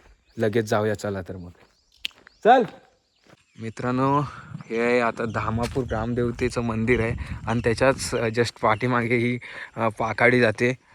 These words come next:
आणि ह्या पाकाडीवरूनच जाता जाता इथे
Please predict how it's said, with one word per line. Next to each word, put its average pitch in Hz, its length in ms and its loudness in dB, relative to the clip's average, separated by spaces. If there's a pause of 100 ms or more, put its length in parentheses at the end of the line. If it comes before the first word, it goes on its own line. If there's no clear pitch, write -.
(140)
आणि 120 160 0
ह्या 131 100 2
पाकाडीवरूनच 143 2250 2
जाता 131 140 4
जाता 139 440 6
इथे 139 280 0